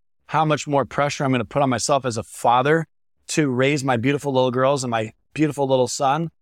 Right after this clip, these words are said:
to, to know that they're worthy.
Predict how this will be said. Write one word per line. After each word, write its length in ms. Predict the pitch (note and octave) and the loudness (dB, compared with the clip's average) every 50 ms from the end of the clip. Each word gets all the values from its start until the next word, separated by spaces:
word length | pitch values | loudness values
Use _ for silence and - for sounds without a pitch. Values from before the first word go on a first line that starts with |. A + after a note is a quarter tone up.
| _ _ _ _ _ _ _ - | _ _ _ _ _ _ _ -4
to, 360 | - - E3 D#3 D3 C#3 B2 - _ _ _ _ _ _ _ _ _ _ _ _ _ _ _ - | 0 2 4 4 2 0 -2 -6 _ _ _ _ _ _ _ _ _ _ _ _ _ _ _ -2
to 120 | - D#3+ | 0 0
know 240 | D3 C#3+ C#3+ D3+ D3+ | 2 2 2 2 2
that 140 | C#3+ C#3 B2 | 0 0 2
they're 200 | B2 A2+ G#2+ G#2+ | 2 2 2 0
worthy. 380 | G#2+ G#2+ G#2+ G2+ G2 F#2 - | -2 -4 -6 -6 -10 -14 -16